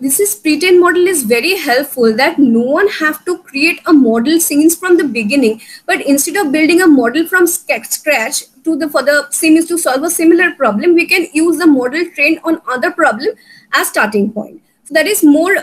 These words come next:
uh, easy for the user who are training the model. Next, now here we are going to see the steps that we are basically, basically our model is going to be, uh, going to do. We are taking some image. I mean, this is a, actually the image,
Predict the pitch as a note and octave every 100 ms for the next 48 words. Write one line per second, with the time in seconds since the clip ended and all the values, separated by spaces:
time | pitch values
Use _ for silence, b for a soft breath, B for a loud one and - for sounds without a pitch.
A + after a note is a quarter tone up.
0 | - C4+ C4 A3+ _ _ _ _ _ _
1 | C#4 C#4+ F4+ F4+ C4+ C#4 C4+ C4+ C4+ A#3+
2 | G#4 C5 _ _ C#4 C4 A#3 A3+ - -
3 | - C4 A3 A#3 G4+ A3 D3+ - _ _
4 | _ _ _ C#4+ D#4 - - D#4+ F#4 F#4
5 | - _ C4 - F4 A#4 F4+ D#4 F4 C4+
6 | C#4+ D4 F4 F4 C#4 E4 - C4+ - -
7 | - C4 C4 B3+ C4 A#3 C4 - C#4 A#3
8 | G3+ - A3+ A3+ C4+ C#4 C#4+ - A3+ C4
9 | B3 A3+ A#3+ D#4+ B3+ A#3 G#3 A3 G#3+ G#3+
10 | - A3 G#3+ A3+ A3+ A#3 G3+ C#4 - _
11 | _ _ _ _ F4 G4 E4+ E4 F4+ F4
12 | G4 - D4+ B3+ E4 A#4+ - C4+ C4+ C#4
13 | C#4+ E4+ F4+ C4+ C4 E4 D#4 D#4 - C4+
14 | D4 D#4+